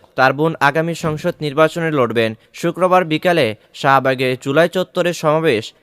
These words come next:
এ ঘোষণা করা হয়। সমাবেশে হাদির নামে শাহবাগ চত্বর ও তার রেখে যাওয়া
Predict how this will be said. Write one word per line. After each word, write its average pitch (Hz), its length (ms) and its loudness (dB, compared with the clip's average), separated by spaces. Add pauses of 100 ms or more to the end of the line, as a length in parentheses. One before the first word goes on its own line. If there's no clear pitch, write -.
এ 131 140 -2
ঘোষণা 131 400 -4
করা 110 220 2
হয়। 120 280 2 (320)
সমাবেশে 170 540 0 (320)
হাদির 156 440 0
নামে 180 200 -2
শাহবাগ 156 460 0
চত্বর 165 400 0 (260)
ও 123 100 0
তার 127 280 2
রেখে 143 260 -4
যাওয়া 170 200 2